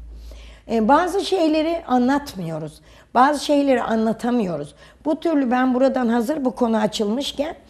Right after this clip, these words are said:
ben annelerimizin Sosyal, e, Politikalar İl Müdürlüğü'ne kendilerini anlatmalarını istiyorum gidip.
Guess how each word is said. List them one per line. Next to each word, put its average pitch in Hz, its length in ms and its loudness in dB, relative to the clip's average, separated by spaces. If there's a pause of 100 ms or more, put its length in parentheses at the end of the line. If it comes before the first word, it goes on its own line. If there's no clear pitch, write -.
(340)
ben 269 140 4
annelerimizin 269 920 2 (340)
Sosyal, 277 560 2 (100)
e, 233 300 4
Politikalar 233 640 0
İl 247 240 2
Müdürlüğü'ne 202 720 2
kendilerini 240 640 0
anlatmalarını 214 840 0
istiyorum 151 640 -4
gidip. 143 260 -8